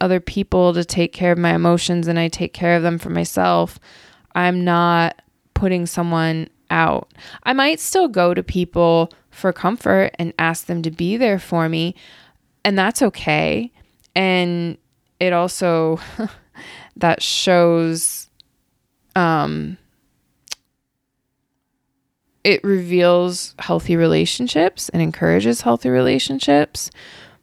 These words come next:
But, um, when we stop hurting, we stop hurting others. We stop projecting that down. And that, that gets into something that,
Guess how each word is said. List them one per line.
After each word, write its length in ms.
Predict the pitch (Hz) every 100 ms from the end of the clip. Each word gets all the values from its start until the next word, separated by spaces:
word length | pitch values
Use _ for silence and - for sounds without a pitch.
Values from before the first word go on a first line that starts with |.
| -
But, 260 | 190 175 175
um, 380 | 170 165 165 - _ _ _ _ _ _ _ -
when 220 | 214 208
we 160 | 220
stop 480 | 226 - 220 202 -
hurting, 680 | - 185 175 170 165 165 180 _ _
we 140 | 180 180
stop 340 | - 170 160
hurting 340 | - 170 165 165
others. 300 | 160 156 160
We 80 |
stop 380 | 160 - 160 -
projecting 640 | - 170 170 160 - 160
that 180 | 160 160
down. 420 | 170 160 160 - -
And 220 | - 190
that, 340 | 220 226 - - - - - _ -
that 200 | 277 294
gets 320 | 285 277 -
into 560 | 220 208 208 - 202 190
something 500 | - 175 180 175 170
that, 400 | 156 156 160